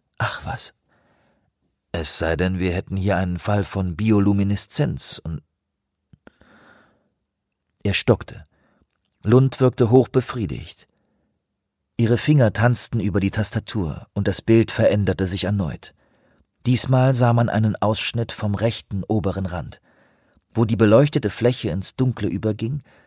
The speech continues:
zeichnete sich schwach etwas ab. Ein Leuchten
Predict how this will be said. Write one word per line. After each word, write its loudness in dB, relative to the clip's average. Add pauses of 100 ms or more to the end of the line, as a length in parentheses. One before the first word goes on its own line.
(160)
zeichnete 0
sich -8
schwach -6
etwas -8
ab. -16 (1040)
Ein -2
Leuchten 0